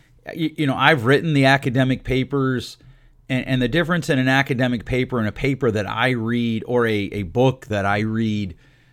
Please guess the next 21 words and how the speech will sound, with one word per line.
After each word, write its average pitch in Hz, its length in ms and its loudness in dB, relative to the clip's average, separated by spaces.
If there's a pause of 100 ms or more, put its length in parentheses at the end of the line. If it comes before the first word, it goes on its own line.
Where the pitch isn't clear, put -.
(140)
for 123 320 -4
general 123 400 0
knowledge, 143 640 0
my 139 720 2 (140)
expectations 131 840 0
of 107 140 0
those 117 220 2
two 123 180 -4
products 110 480 -2
is 92 160 -8
different. 123 420 -2 (840)
And 135 200 0
this 180 200 4
book 175 320 2
reads 151 480 2
like 151 300 4
an 151 80 4
academic 135 560 2
paper. - 400 -4
It 147 200 2
reads, 139 760 0